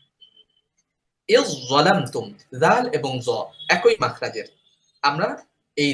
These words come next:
জালটাকে জয়ের সাথে যুক্ত করে ইদগাম করে জটাকে দুইবার উচ্চারণ করব, ইজ জালামতুম। এটাকে বলা হয় মুতাজানিসান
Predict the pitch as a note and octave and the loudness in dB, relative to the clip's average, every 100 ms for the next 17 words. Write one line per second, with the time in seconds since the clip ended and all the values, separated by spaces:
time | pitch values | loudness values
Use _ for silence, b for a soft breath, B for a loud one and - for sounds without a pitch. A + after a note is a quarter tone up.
0 | B2+ D3 G3 A3 D#3+ D#3+ - - B2 A#2+ | 2 2 2 0 -2 -4 -6 -12 -8 2
1 | D#3 F#3+ - A3 G#3+ C#3+ E3 - F#3 G3+ | 4 2 -2 -4 -4 -4 -8 -6 -2 2
2 | A#3+ G3 D#3 - E3+ G3+ A#3 B3+ A#3+ A#3 | 2 2 -8 -4 -2 0 2 2 2 -2
3 | - A#3+ B3 B3+ C3+ C3+ B2+ A#2+ B2+ A#2 | -2 0 -2 -2 -2 -2 -2 -2 -4 -4
4 | A#2 G#2 G2+ - G#3+ F#3+ C3 A#2+ A#2+ A#2+ | -8 -8 -12 -6 -6 -6 -10 -2 0 -2
5 | B2 A#2 G#2+ G#2 - F#3+ G3+ E3+ E3 E3 | -8 -12 -12 -12 -8 -6 -4 -4 -2 -2
6 | A3+ D#3+ C#3+ C3 C3 C3+ C3+ - | -2 -4 -6 -4 -2 -4 -4 -6